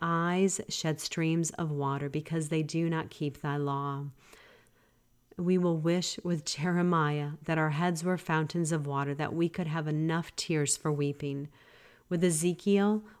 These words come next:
we will search out faithful believers who sigh and groan over all the abominations which are being committed around us. We will look out over the community where we live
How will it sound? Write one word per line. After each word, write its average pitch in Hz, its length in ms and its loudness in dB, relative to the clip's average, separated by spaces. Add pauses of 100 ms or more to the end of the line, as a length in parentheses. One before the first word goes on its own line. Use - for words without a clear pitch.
we 185 100 4
will 170 140 4
search 180 460 2
out 170 180 2
faithful 170 400 0
believers 170 600 0
who 190 160 4
sigh 180 680 2
and 185 180 2
groan 147 380 0
over 160 340 -2
all 170 280 2
the 180 160 2
abominations 160 800 0
which 151 180 -2
are 165 120 2
being 151 300 0
committed 156 360 -2
around 160 420 0
us. 151 300 -8 (540)
We 190 100 6
will 175 140 6
look 180 180 2
out 190 160 6
over 170 160 2
the 165 80 0
community 175 500 2
where 170 160 2
we 160 140 0
live 170 400 0